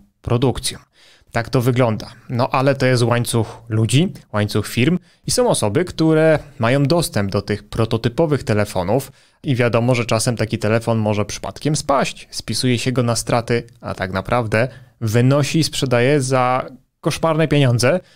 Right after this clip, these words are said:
bo takimi prototypowymi telefonami zainteresowani są zarówno badacze bezpieczeństwa, którzy szukają w nowym sprzęcie, m, pewnych luk, błędów, m, do tego, żeby być już gotowym na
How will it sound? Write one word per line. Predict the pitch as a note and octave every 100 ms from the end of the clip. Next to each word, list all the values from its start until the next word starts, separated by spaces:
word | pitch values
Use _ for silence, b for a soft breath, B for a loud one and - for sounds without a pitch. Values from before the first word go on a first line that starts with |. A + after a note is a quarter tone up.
| b -
bo | A2+ B2+ B2 B2+
takimi | C3+ - D3+ C#3 C3+
prototypowymi | C#3 C3 C3 C#3 C3 B2 D#3 D3+
telefonami | C3 B2+ B2 A2 G2 A2 D#3 E3+
zainteresowani | C#3 C3+ C3+ C3+ B2+ B2 B2 B2+ C#3
są | - A2 G2 -
zarówno | F#2+ G2 A#2 C3+
badacze | C#3 C#3+ C#3+
bezpieczeństwa, | C3 B2 B2+ G2+ F#2+ - - -
którzy | - G#2 G2+ G#2 b b _ -
szukają | - A2+ B2 D#3+ B2+ G2 B B B
w | A2
nowym | A2+ A#2 A#2
sprzęcie, | - B2+ B2 - A2 G#2
m, | A2 A2 -
pewnych | B2 A#2+ B2 A2+ -
luk, | G#2 C3+ B2
błędów, | G#2+ A2+ B2+ D#3 F3+ - b b -
m, | A#2+
do | A2+ C3+
tego, | D3 D3+
żeby | C3 C3+
być | B2+ D#3
już | F#3+ D3+
gotowym | D3+ - F#3+ A2 G2+
na | G2 G2+